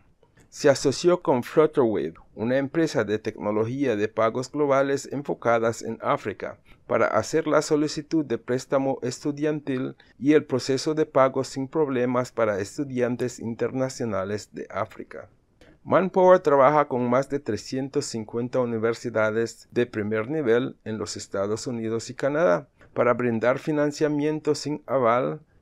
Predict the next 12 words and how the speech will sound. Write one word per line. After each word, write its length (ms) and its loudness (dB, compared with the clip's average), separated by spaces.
a 120 -2
estudiantes 880 0
de 80 -4
más 300 -4
de 100 -4
doscientos 600 -6
países, 600 -4
incluidos 640 -2
muchos 560 -6
en 140 -10
África. 460 -10
Flutterwave 800 2